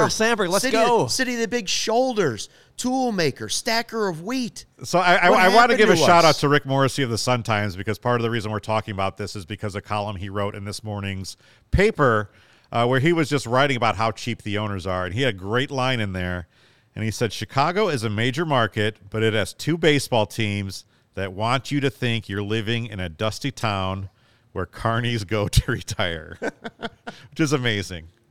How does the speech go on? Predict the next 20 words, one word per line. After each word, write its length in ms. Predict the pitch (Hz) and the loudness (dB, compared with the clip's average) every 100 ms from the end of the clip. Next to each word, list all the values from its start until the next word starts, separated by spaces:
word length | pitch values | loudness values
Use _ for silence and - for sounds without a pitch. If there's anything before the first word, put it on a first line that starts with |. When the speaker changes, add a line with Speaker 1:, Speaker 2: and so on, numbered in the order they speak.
| 120 | -8
Speaker 2:
Yeah. 260 | 160 123 85 | -4 -6 -8
Speaker 3:
<laughs> 40 | _ - _ | _ -20 _
Like, 160 | 117 113 | -2 2
Rick, 180 | 170 147 | 2 2
Rick 160 | 165 | 0
still 200 | - 160 123 | 2 0 2
got 280 | 104 80 | 0 -2
it. 80 | 78 - | -8 -8
Speaker 2:
He 140 | 135 | -4
nailed 320 | 175 156 117 87 | 0 2 0 -2
it. 120 | - | -12
He 140 | 135 156 | -6 0
Speaker 3:
I 40 | |
Speaker 2:
nailed 180 | 147 117 | 2 2
Speaker 3:
love 80 | 101 | 0
Speaker 2:
it. 40 | |
Speaker 3:
it. 80 | 123 | -2
I 40 | 127 | 2
love 240 | 127 113 | 2 2
that. 260 | 110 104 | 0 -2